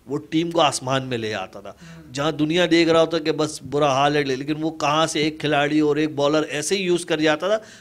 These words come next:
Speaker 1: पूरा मैच बदल, पलट देता, वो कप्तान था। तो ऐसी सोच रखनी चाहिए, ऐसी टेक्निक रखनी चाहिए, तो फिर जाके पता लगेगा कि क-, कितना उसमें
Speaker 2: हम्म।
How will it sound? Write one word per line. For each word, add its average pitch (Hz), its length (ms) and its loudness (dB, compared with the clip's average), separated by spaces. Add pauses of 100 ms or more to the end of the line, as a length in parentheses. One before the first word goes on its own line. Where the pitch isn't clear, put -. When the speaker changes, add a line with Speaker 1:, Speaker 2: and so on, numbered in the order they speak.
(140)
Speaker 1:
पूरा 220 320 4
मैच 165 380 0
बदल, 135 260 0
पलट 131 380 -4
देता, 113 360 -8
वो 190 160 4
कप्तान 120 500 -2
था। 98 200 -18 (500)
तो - 180 -12
ऐसी 175 280 0
सोच 185 320 2
रखनी 180 280 0
चाहिए, 165 320 4
ऐसी 165 160 0
टेक्निक 160 420 -2
रखनी 156 260 -2
चाहिए, 156 200 0
तो 156 100 -6
फिर 160 200 -2
जाके 151 300 2
पता 139 300 -2
लगेगा 139 400 -2
कि 147 120 -12
क-, 131 280 -18 (360)
कितना 151 340 -2
उसमें 139 440 -4 (140)
Speaker 2:
हम्म। 180 140 -14